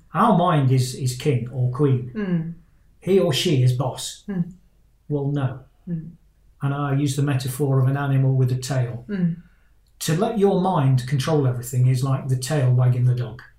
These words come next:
Speaker 2: Yeah.
Speaker 1: Do not let the tail wag the dog.
Speaker 2: Mm.
Speaker 1: The dog wags the tail.
Speaker 2: Yes.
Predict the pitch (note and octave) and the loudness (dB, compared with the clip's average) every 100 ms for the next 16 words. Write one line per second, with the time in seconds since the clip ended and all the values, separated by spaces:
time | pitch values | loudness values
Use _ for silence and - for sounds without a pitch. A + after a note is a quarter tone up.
0 | - F3+ - E3+ _ _ - F#3+ A#3+ - | -18 -16 -16 -18 _ _ -8 -4 -4 -4
1 | C3 C3 B2 B2+ A#2+ B2+ A#2+ G#2+ G#2+ C3+ | -8 -6 -6 -4 -4 -4 -4 -6 -8 -8
2 | - F3+ F3 E3 C3 D3 - _ _ _ | -6 -6 -4 -4 -4 -6 -12 _ _ _
3 | _ - A2+ - D3 C#4 D4 B2 A#2 E3 | _ -12 -12 -10 -10 -8 -6 -6 -6 -10
4 | - - - | -10 -12 -14